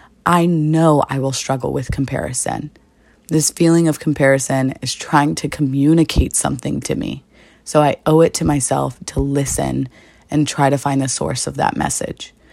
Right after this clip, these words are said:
You can do this in your own life by doing my favorite thing, personal reflection. Think about when you compare yourself to others.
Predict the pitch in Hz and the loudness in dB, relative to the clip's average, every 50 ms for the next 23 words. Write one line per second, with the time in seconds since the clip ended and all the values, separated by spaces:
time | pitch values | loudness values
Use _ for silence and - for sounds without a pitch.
0 | - - - _ _ - 165 165 - 180 170 156 160 156 165 165 156 - 156 151 | -20 -20 -20 _ _ 0 0 2 4 4 4 4 4 4 4 2 2 2 0 0
1 | 143 - - - 147 143 135 143 143 143 - - 135 143 147 - _ - - 147 | 0 0 -2 -2 0 0 2 2 0 0 -2 -4 -6 -6 -8 -12 _ -2 0 0
2 | 151 135 143 135 135 131 135 127 123 127 - - - - 147 147 151 147 170 165 | 2 2 2 2 2 2 0 0 0 -2 -6 -12 -4 2 4 4 4 4 2 0
3 | - _ - - 135 127 131 143 143 131 - _ - - _ _ _ _ _ _ | 0 _ -2 -2 0 0 0 -2 -4 -4 -6 _ -20 -20 _ _ _ _ _ _
4 | _ - - 139 131 123 - 156 156 160 170 175 233 240 - - - - - - | _ -2 0 0 0 2 2 2 4 4 4 4 2 0 0 0 0 0 0 0
5 | - - - - - - 57 - - - _ _ _ _ - - - - _ _ | -4 -12 -8 -6 -6 -6 -6 -10 -12 -14 _ _ _ _ -20 -20 -20 -20 _ _
6 | _ - 208 202 202 220 190 180 165 151 - - - - 143 139 147 151 156 160 | _ 0 2 2 4 4 4 4 4 4 4 0 -2 -6 -2 0 2 2 4 4
7 | 151 139 131 - 131 135 131 139 131 127 123 139 139 - - 139 - - - - | 2 2 0 -2 -4 -4 -2 0 -2 -2 -2 -4 -6 -6 -4 -6 -6 -6 -8 -10
8 | - - - 131 - - 80 71 - - - - | -8 -4 -4 -4 -4 -4 -6 -8 -8 -10 -14 -16